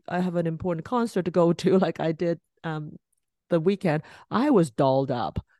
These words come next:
I had, like, twelve layers of foundation. No problem. If you need to do it for special occasions, do it.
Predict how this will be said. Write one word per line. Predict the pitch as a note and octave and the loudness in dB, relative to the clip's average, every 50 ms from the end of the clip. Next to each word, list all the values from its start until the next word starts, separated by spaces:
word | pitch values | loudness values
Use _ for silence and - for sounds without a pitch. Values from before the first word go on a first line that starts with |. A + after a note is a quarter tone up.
| _ _ - | _ _ -2
I | - F4+ | 0 2
had, | F4+ C4+ G3 | 4 4 4
like, | F3+ F3 E3+ | 4 4 2
twelve | - - G#3 G3 G3 F#3+ E3+ | 0 0 0 2 2 2 0
layers | F3 F3 F#3 F#3 F#3+ F3 - F#3 | 0 0 2 2 2 0 -2 -4
of | - | -6
foundation. | - F3+ D3+ D#3+ E3 D3 D#3+ D#3 D#3+ E3 - - D#3 C3 C3+ C3+ _ _ _ _ _ _ _ _ - | -4 -2 -2 -2 -2 -2 -2 -2 -2 -4 -6 -8 -10 -10 -10 -12 _ _ _ _ _ _ _ _ -8
No | D#3 D#3 F3 G#3 A3 A3+ | -4 0 2 2 2 2
problem. | G#3+ - - F#3+ F3+ F#3 G3 G3+ F3+ E3 D3 A#2+ B2 B2 - - _ - | 0 -2 -4 -6 -4 -2 -2 -2 -2 -2 -2 -2 -4 -6 -10 -16 _ -4
If | F3 F#3 F3+ - | -4 -2 -2 -2
you | F#3 F3+ G#3 B3 D4 | -2 -2 -2 -2 -2
need | C#4 C4+ C#4 C4+ C4+ - | -4 -4 -6 -6 -6 -4
to | A#3+ G#3 | -4 -6
do | E3+ D3 E3 D3 C#3+ D3+ | -4 -2 -2 0 0 0
it | D#3+ F#3 - | 0 -2 -2
for | - E3+ E3 E3 - - | -4 -4 -2 -2 -4 -6
special | - - - - - - - - F#3 - | -10 -14 -12 -10 -10 -8 -4 -2 0 0
occasions, | F3 - - F3+ F3+ F#3 - - A3+ B3 C4 B3 - - _ - | 0 -2 -2 -2 -2 -2 -2 -2 -4 -4 -4 -6 -12 -16 _ 0
do | - D#4 G4+ G4 F#4 | 2 4 4 6 6
it. | - B2+ - - | 4 4 2 0